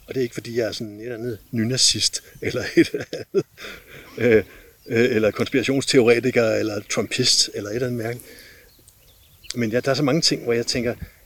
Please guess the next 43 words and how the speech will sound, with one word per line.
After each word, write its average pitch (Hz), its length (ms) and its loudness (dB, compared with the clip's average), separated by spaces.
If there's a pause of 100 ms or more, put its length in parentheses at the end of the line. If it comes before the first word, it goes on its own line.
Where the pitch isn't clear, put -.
jamen, 113 160 -2
jeg 110 120 -2
har 110 60 -8
for 113 100 -8
eksempel 123 280 0
ikke, - 180 -2 (440)
jeg, 123 240 -2
jeg 123 120 0
orker 147 340 0
ikke 120 260 0 (840)
at, 135 100 -10
at 113 320 -10
fortælle, 151 340 -8
hvad 147 120 -4
jeg 107 100 -4
synes, 120 340 -4
fordi 117 320 -14 (260)
jeg 120 120 -4
ved, 143 180 4 (580)
at, - 100 -16 (160)
øh, 113 300 -6
at 110 80 -8
så 151 100 -2
vil 143 100 0
jeg 127 80 0
gå 113 80 -2
til 101 140 -4
højre. 95 280 -4 (920)
Øh, 113 260 -6
og 117 140 -2
jeg 120 200 2
er 123 40 -2
helt 160 240 -4
sikker 123 200 -2
på, - 140 -6
at 110 200 -6
de 113 80 -4
andre, 107 200 -6
de - 120 -10
er 120 40 -8
gået 120 180 -4
til 113 120 -8
venstre. 107 300 -10